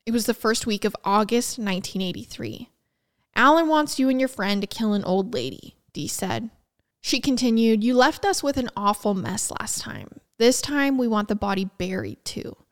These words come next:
Mike told her he can take care of that, but he'd have to get back to her on a price. And when he finally did, he quoted a price of twenty-five hundred.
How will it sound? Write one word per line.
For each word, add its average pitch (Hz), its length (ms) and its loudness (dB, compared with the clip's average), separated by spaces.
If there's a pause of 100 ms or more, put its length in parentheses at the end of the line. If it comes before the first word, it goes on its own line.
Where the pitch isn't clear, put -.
(640)
Mike 262 240 2
told 269 220 2
her 240 300 4
he 254 160 -2
can 269 160 -2
take 240 240 -2
care 202 240 -2
of 202 80 -2
that, 208 340 4
but 202 140 4
he'd 220 120 -2
have 247 220 -2
to 277 80 -4
get 262 160 0
back 202 240 0
to 220 100 -6
her 202 220 -4
on 190 120 -4
a 214 60 -8
price. - 640 -8 (400)
And 233 80 -4
when 233 100 4
he 226 60 2
finally 247 480 0
did, 196 380 -2
he 214 160 -6
quoted 233 320 -2
a 269 80 2
price 208 360 -2
of 226 80 -8
twenty-five 196 560 -4
hundred. - 360 -8